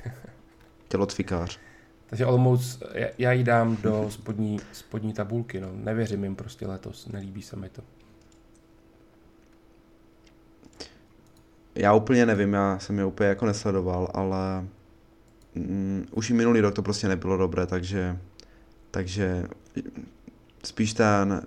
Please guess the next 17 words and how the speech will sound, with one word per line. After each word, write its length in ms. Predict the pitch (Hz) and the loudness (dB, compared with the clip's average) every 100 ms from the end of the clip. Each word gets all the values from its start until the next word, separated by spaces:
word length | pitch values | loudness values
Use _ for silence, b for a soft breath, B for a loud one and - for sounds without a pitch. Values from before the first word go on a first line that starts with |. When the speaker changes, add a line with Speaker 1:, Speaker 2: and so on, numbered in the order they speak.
| 87 | -8
Speaker 2:
spíš 280 | - 107 98 | -6 -4 -4
bych 160 | 104 | -2
to 100 | 104 | -2
viděl 300 | 98 101 98 | 0 2 2
na, 300 | 98 95 95 | 2 0 0
na 120 | 87 | -2
ten, 420 | 98 98 95 95 92 B B B B B - | 0 0 0 -2 -4 B B B B B -4
na 120 | 98 | -2
ten, 400 | 101 98 98 98 | 2 2 4 2
mm, 380 | 95 92 92 85 - | 0 0 -2 -6 -8
od 340 | - 98 - - - 104 | 0 0 -2 -16 -10 -2
třeba 160 | 117 | 2
Speaker 1:
Hmm. 80 | 95 | 2
Speaker 2:
dvanáctého 480 | 101 101 104 101 98 | 4 2 2 0 2
místa 400 | 98 98 98 90 | 2 0 -2 -2
níž, 380 | 87 87 85 - | 0 -2 -4 -6
no. 200 | 80 | -8